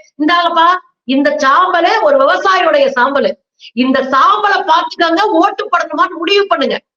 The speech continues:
நாங்க உடஞ்சு உ-, உடல் உழைப்பை கொடுத்து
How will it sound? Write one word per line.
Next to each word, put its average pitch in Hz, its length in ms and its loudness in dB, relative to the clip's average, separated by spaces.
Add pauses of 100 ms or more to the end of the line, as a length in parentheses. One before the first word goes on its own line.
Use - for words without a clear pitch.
(140)
நாங்க 311 340 0
உடஞ்சு 349 460 2
உ-, 214 340 2
உடல் 370 260 0
உழைப்பை 370 440 0
கொடுத்து 330 520 -2